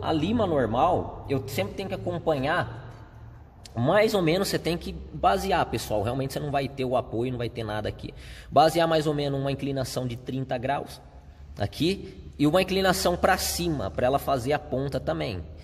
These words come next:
E com a lima, você só vai com ela. Toda vez você só vai ali. Então, se você não tem nenhum gabarito, só tem realmente a lima, vocês vão ter que mais ou menos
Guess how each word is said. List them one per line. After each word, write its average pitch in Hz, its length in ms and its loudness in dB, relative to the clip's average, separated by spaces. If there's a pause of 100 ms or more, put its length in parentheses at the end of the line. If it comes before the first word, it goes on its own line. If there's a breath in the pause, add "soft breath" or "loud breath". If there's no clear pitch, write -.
(720 loud breath)
E 139 80 -4
com 165 160 4
a 143 40 8
lima, 156 340 4
você 110 340 -4
só 156 240 4
vai 135 240 4
com 143 200 -4
ela. 92 300 0 (640)
Toda 127 200 -2
vez 123 220 -2
você 127 240 -4
só 131 220 -2
vai 90 280 0 (320)
ali. 92 320 0 (680 loud breath)
Então, 160 280 6
se 208 140 0
você 220 240 4
não 208 140 2
tem 185 100 4
nenhum 180 180 2
gabarito, 170 460 4
só 147 80 -4
tem 151 180 -2
realmente 139 460 0
a - 20 0
lima, 143 360 0
vocês 139 180 -6
vão 147 140 -2
ter 151 160 -4
que 151 100 -12
mais 143 220 -4
ou 139 60 -2
menos 143 380 -4